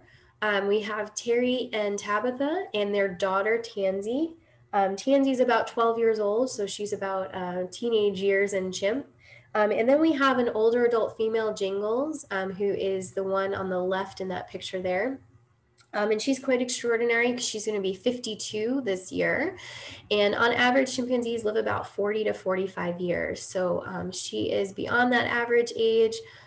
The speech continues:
She's still doing very well. She started to lose a little bit of her hearing and her sight in her old age, just like what sometimes happens with us. Um, but thankfully, we,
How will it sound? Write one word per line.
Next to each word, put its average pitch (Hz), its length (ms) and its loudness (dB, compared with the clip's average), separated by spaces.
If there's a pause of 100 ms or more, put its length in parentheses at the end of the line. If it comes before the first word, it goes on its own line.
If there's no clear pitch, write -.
(100)
She's 214 320 -2
still 220 500 -2 (140)
doing 214 300 2
very 214 240 2
well. 202 400 2
She 208 180 -6
started 208 460 -2
to - 180 -2
lose 208 300 -2
a 196 80 0
little 196 180 0
bit 190 160 0
of 185 140 0
her 214 160 -6
hearing 269 800 2 (360)
and 202 140 -4
her 196 160 -6
sight 262 560 0
in 233 80 -2
her 240 160 -4
old 240 240 0
age, 240 280 -2
just 214 220 -4
like 214 220 -4
what 214 120 -4
sometimes 208 380 -6
happens 202 460 -6
with 196 160 -6
us. 214 360 -4 (400)
Um, 190 440 -2
but 190 280 -2
thankfully, 220 640 2
we, 196 540 -2